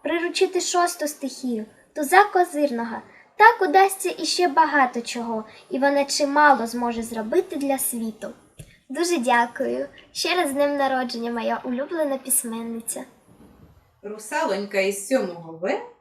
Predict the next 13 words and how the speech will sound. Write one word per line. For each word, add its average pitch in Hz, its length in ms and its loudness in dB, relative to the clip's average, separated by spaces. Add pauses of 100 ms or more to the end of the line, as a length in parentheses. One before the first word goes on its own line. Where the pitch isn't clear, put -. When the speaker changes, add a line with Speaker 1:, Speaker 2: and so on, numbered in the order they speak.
(200)
Speaker 2:
книга 254 560 -8
четверта. 156 920 -16 (380)
Сон 185 520 -16 (100)
Софійки. 233 920 -10 (1600)
Голос 294 460 -4
також 233 500 -10
був 254 220 -8
незвичайний, 220 960 -12 (320)
тихий 226 720 -8
і 190 140 -4
розкотисто 254 840 -8
лункий 233 540 -12
водночас. 190 800 -12